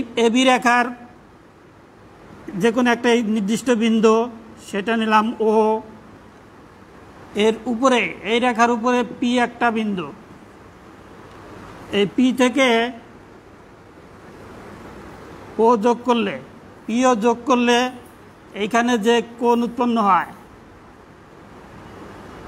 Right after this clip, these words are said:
পিও যে কোণ উৎপন্ন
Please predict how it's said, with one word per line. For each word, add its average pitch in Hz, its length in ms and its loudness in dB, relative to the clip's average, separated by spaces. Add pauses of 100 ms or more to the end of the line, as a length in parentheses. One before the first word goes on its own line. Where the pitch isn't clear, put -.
(1080)
পিও 247 540 6 (260)
যে 247 80 -2 (100)
কোণ 240 220 2
উৎপন্ন 240 280 -2